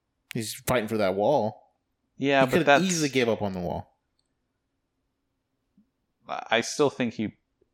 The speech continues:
Speaker 2: probably will, ultimately, because there's not gonna be any way to,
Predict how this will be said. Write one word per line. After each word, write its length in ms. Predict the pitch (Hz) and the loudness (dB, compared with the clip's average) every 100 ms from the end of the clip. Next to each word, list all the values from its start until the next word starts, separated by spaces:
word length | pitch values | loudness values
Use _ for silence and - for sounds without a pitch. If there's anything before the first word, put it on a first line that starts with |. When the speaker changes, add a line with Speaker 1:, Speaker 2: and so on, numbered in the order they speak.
| _ | _
Speaker 2:
probably 580 | - 117 117 107 101 92 | 2 4 6 4 -2 -2
will, 520 | 92 92 95 113 - _ _ _ _ _ _ _ - | -2 -2 -2 -6 -16 _ _ _ _ _ _ _ 2
ultimately, 480 | 101 - 107 110 110 | 2 2 0 2 2
because 280 | 104 117 101 | 0 0 0
there's 160 | 98 | 0
not 160 | 107 101 | 2 2
gonna 120 | 101 | 0
be 160 | 95 101 | -2 -4
any 140 | 98 | -4
way 140 | 95 90 | -2 -4
to, 240 | - - | -6 -10